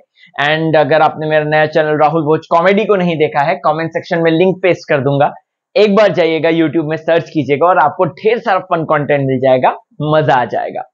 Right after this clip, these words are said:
अब दोस्तों बात करते हैं आखिरकार दिल, दिमाग और दम में क्या कुछ हलचल हो रही है। तो मेरे पास लिस्ट आ गई है कि आज बिग बॉस ने किस तरीके की पिच करी है चीजें।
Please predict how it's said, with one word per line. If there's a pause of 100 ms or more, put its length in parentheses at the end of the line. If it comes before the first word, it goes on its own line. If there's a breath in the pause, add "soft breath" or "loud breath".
(540 soft breath)
अब
दोस्तों
बात
करते
हैं
आखिरकार (140)
दिल,
दिमाग
और
दम
में
क्या (180)
कुछ
हलचल
हो
रही
है।
तो
मेरे
पास
लिस्ट
आ
गई
है
कि
आज (180)
बिग
बॉस
ने
किस
तरीके
की
पिच
करी
है
चीजें।